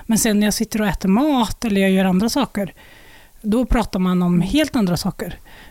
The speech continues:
Utan det är ju som att det är schemalagd tid för feedback i, i det forumet.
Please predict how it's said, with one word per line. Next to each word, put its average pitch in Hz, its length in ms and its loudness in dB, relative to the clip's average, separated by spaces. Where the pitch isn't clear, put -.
Utan 208 380 0
det 220 220 0
är 220 120 4
ju 208 80 2
som 214 220 2
att - 160 -2
det 226 80 0
är 190 300 2
schemalagd 196 640 2
tid 262 380 2
för 226 100 -2
feedback 175 720 -2
i, 254 360 -2
i 214 40 2
det 190 200 4
forumet. 214 640 0